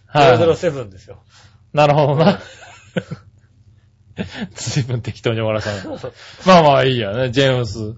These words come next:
Speaker 2: ボンドのボン。
Speaker 1: ジェームス・ボンドのボンですよ。
Speaker 2: はい。
Speaker 1: うん。
Speaker 2: じゃあいいや、それで。許す。
Speaker 1: うん。
Speaker 2: ね、その自販機行ってみたい。
Speaker 1: 自販機行ってみたい。
Speaker 2: はい。ということで。
Speaker 1: 四国の山奥にありますね。
Speaker 2: はい。
Speaker 1: 行ってみてください。
Speaker 2: はい。教えて井上さんのコーナーでした。
Speaker 1: ありがとうございました。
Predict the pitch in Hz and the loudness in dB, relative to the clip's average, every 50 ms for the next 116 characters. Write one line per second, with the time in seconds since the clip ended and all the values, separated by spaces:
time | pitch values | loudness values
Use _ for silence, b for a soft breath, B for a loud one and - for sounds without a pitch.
0 | - - 123 123 123 104 101 92 90 90 - 151 156 156 147 - 143 151 151 131 | -6 -2 -2 -2 -2 -2 -6 -12 -14 -12 -10 -10 -10 -10 -10 -10 -12 -12 -12 -12
1 | 117 104 - - 113 107 - - _ _ - - - 117 127 131 135 127 127 117 | -14 -16 -16 -16 -16 -16 -18 -20 _ _ -20 -12 -6 -2 0 2 4 4 4 2
2 | 104 104 127 117 110 101 95 - - 117 107 110 - 135 131 117 113 101 95 95 | 0 -2 -6 -12 -16 -16 -18 -16 -12 -10 -8 -6 -4 -4 -4 -4 -4 -6 -8 -10
3 | 101 95 95 85 80 80 - - b b b b b b b b b b b b | -12 -12 -12 -14 -16 -20 -20 -20 b b b b b b b b b b b b
4 | b _ _ - 135 139 143 127 117 - - - - - _ _ - 139 151 147 | b _ _ -6 -4 -2 -2 -2 -4 -6 -10 -16 -20 -20 _ _ -18 -16 -14 -14
5 | 113 - _ _ _ _ - _ _ _ _ _ _ _ - - 143 143 143 143 | -16 -18 _ _ _ _ -20 _ _ _ _ _ _ _ -16 -8 -4 -2 -2 -2
6 | - 156 147 147 135 - 180 208 247 247 202 175 143 110 - 110 98 92 - - | -2 -2 -2 -2 0 2 4 4 4 2 0 -2 -6 -6 -6 -8 -12 -12 -14 -20
7 | 76 - _ - - _ - 127 123 160 156 139 117 104 - - 98 101 _ - | -20 -20 _ -20 -20 _ -20 -14 -10 -8 -8 -8 -10 -12 -16 -20 -20 -20 _ -6
8 | 117 120 113 104 101 92 90 - 117 120 120 117 117 120 117 117 110 113 101 95 | -4 -4 -2 -4 -6 -8 -12 -10 -6 -6 -4 -4 -4 -4 -6 -6 -6 -6 -8 -8
9 | 92 - - - 151 117 117 107 110 120 123 135 139 123 120 110 92 92 92 - | -10 -16 -14 -12 -12 -10 -10 -10 -8 -6 -4 -4 -4 -4 -6 -10 -16 -18 -20 -20
10 | - - - - 120 127 123 123 120 120 107 95 92 117 - - 110 104 107 95 | -20 -20 -14 -8 -2 0 2 2 2 0 -2 -4 -8 -16 -16 -16 -16 -16 -16 -16
11 | 92 92 - - 98 95 - _ _ _ - 131 139 143 139 127 127 139 170 - | -18 -18 -18 -18 -18 -18 -18 _ _ _ -2 0 2 2 2 2 0 -4 -14 -20
12 | _ - 151 131 113 143 139 135 131 135 139 143 139 139 156 143 143 143 156 151 | _ -8 -6 -4 -2 -2 -2 0 0 0 2 0 2 2 0 0 2 2 2 2
13 | 143 139 131 127 - - 175 175 160 - - 131 135 143 151 175 202 185 - 214 | 2 2 2 2 2 4 4 4 4 2 0 -6 -6 -2 -2 -2 -2 0 0 0
14 | 196 - - | -2 -2 -6